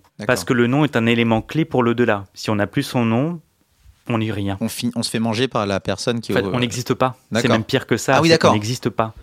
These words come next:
Speaker 2: Et quand les, les pharaons, la, la reine Hatshepsut, euh, a été détrônée, euh, beaucoup de, les, son, son, son successeur a martelé son nom sur tous les temples d'Égypte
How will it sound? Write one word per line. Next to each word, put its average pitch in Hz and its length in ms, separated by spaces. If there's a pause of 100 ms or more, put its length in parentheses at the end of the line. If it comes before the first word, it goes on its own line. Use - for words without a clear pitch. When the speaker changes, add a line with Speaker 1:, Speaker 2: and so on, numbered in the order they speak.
(600)
Speaker 2:
Et 107 480
quand 131 140
les, 117 240
les 110 200
pharaons, 127 460
la, 101 360 (160)
la 107 280
reine 120 200
Hatshepsut, - 720
euh, 92 580 (100)
a 95 80
été 92 220
détrônée, 101 680 (680)
euh, 90 180
beaucoup 110 400
de, 104 380
les, 104 180 (160)
son, 92 540
son, 98 220 (180)
son - 160
successeur 139 760
a 107 100
martelé 117 640
son 107 280
nom 104 200 (120)
sur - 240 (120)
tous 240 200
les 160 100
temples 113 320
d'Égypte 98 480